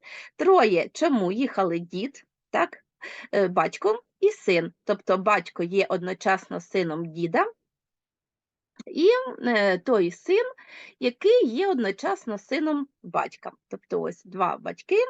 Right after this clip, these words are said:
і два сини. Ну, тут іще, до речі, треба додати і один онук. <laughs> І тоді,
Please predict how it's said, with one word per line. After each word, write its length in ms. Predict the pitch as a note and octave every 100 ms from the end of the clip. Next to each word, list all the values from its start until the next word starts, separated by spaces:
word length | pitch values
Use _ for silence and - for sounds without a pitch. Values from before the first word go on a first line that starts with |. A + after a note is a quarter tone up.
| A#4+
і 100 | G#3+
два 260 | F3+ A#3 C4+
сини. 420 | - G#3 E3+ E3+ - - - - A4+
Ну, 300 | C#5 C#5 A4
тут 180 | A4 E4+
іще, 220 | - C#4
до 120 | A#3
речі, 220 | E4 -
треба 200 | - C4
додати 320 | B3+ C#4 C4 B3
і 200 | D4 A3+
один 380 | F3 G#3 A3+ -
онук. 440 | G#3 F3 E3 - -
<laughs> 800 | - - E3 - D#4+ F#4+ D#4 -
І 120 | A#3
тоді, 440 | F#3 F#3 A3 F4